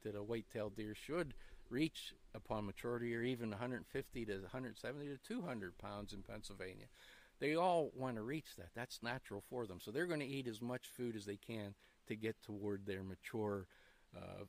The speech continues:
s-, weight and antler size. And people accuse the Pennsylvania Game Commission, "Oh, all you wanna do is have a few deer, a few trophy buck," and that is so far from the truth. We want deer to have the right amount of food,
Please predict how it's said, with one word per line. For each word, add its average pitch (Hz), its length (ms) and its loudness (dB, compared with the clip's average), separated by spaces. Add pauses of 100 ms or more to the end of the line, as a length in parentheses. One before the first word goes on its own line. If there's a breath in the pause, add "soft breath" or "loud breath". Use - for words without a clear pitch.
s-, - 180 -8
weight 117 380 6 (180)
and 98 220 -4 (100)
antler 104 360 0
size. 90 420 -6 (560 loud breath)
And 104 300 2
people 127 260 4
accuse 117 420 4
the 107 60 -4
Pennsylvania 110 560 0
Game 110 240 0
Commission, 110 420 -4
"Oh, 185 40 4
all 170 280 12
you 165 120 6
wanna 160 180 4
do 151 160 2
is 147 100 2
have 135 200 2
a 123 80 2
few 151 340 2
deer, 139 340 4
a 127 60 2
few 139 220 -4
trophy 135 360 0
buck," 131 280 4 (180)
and 120 160 -2
that 135 160 2
is 113 100 -2
so 190 400 4
far 131 380 6
from 104 220 -2
the 98 100 -2
truth. 120 400 0 (460 loud breath)
We 160 160 6
want 156 280 4
deer 123 300 4
to - 160 -4
have 107 160 0
the 104 100 0
right 113 220 2
amount 104 260 0
of 92 60 -8
food, 107 320 0